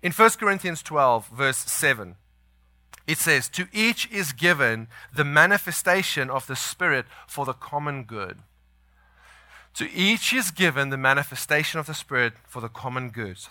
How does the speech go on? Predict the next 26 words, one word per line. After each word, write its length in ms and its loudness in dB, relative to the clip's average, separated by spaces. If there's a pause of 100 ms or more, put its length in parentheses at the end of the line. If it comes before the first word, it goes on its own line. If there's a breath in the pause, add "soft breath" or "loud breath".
(100)
three 180 -4
points. 420 -8
Number 180 -6
one, 220 0
the 80 -6
gifts 380 -2
of 180 0
the 120 -4
Holy 280 -2
Spirit 580 -6
are 120 -4
meant 400 -6
for 220 -12 (100)
each 460 -8 (180)
of 260 -6
us. 460 -8 (240 soft breath)
Say 260 2
that. 200 -2 (100)
Say 240 0
this 180 -4
with 140 -14
me. 80 -10
It's 180 -12
meant 300 0
for 180 -4
me. 320 -6